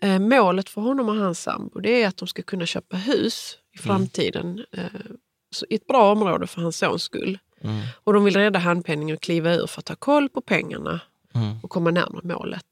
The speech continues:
Speaker 2: Mm.
Speaker 1: Och det är ju, jag förstår hans fråga, det är lite jobbigt när alla säger: "Nej, sälj inte nu." Men
Speaker 2: Mm.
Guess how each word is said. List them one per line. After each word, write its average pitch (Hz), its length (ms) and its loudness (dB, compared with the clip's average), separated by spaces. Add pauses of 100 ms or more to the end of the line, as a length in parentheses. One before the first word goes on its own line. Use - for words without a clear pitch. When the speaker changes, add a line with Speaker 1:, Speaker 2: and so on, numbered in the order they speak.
(340)
Speaker 2:
Mm. 104 180 -2 (880)
Speaker 1:
Och 208 100 4
det 226 60 6
är 254 160 4
ju, 226 240 4
jag 233 160 2
förstår 240 360 2
hans 208 320 -2
fråga, 226 360 4
det 208 60 2
är 202 80 2
lite 202 240 -2
jobbigt 214 380 2
när 196 80 2
alla 208 220 4
säger: 165 300 0
"Nej, 202 360 4
sälj 208 360 4
inte 196 260 -2
nu." 175 380 -2 (220)
Men 180 340 0
Speaker 2:
Mm. 120 120 0